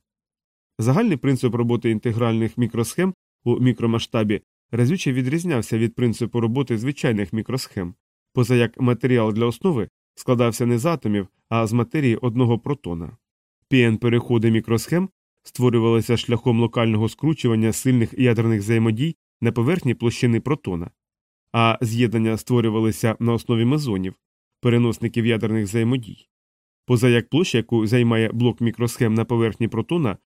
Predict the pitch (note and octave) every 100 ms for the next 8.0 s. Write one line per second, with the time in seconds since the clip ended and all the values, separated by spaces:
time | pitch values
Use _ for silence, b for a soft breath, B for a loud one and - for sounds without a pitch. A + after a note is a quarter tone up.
0 | _ A#2+ A#2+ A#2 A#2+ A2 A#2+ - A2+ A2
1 | G#2+ C3 E3+ G#2 F#2 - _ _ _ -
2 | C3 G#3 B2+ G#2+ D#3+ E3+ G#2+ - _ A#2+
3 | B2 A#2+ B2 A2+ A#2 A#2 A#2 F3 A#2+ -
4 | G2+ A#2 A#2+ A#2+ F2+ - _ _ _ _
5 | _ _ - B2 A#2+ A#2+ A#2 A2 A#2+ A#2+
6 | A2+ A2+ A2+ A2+ A2+ A2+ - F3 C#3 A2
7 | G#2+ B2 A#2+ A#2 F#2 B2 G#2 - C3 F3+